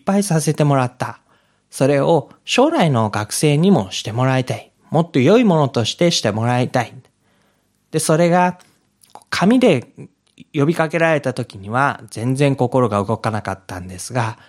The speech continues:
先生が「君たち」っていう風にして呼びかけた時に、こう、顔の見えるものとして、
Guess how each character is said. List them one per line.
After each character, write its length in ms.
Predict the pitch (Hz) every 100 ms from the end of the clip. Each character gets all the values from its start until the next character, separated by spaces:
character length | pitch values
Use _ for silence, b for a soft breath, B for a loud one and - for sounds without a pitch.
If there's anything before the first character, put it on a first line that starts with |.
| b b - 98
先 280 | 95 160 220
生 260 | 233 269 123
が 280 | 110 104 - _ _ _ _ _
「君 220 | - 160
た 160 | 190 160
ち」 200 | - -
っ 100 | _
て 120 | 107
い 60 | 113
う 60 | 110
風 260 | - 107
に 120 | 98
し 80 | 98
て 160 | - 110
呼 220 | 98 110
び 100 | 143
か 140 | 190
け 100 | 180
た 140 | 143 101
時 260 | 101 -
に、 260 | 113 123 - _ _ _ _
こ 100 | -
う、 20 | -
顔 360 | - 151 196
の 180 | 226 220
見 160 | 214 202
え 160 | 196
る 120 | 160
も 180 | 127 113
の 140 | 110 107
と 160 | 101
し 120 | -
て、 300 | - 165 127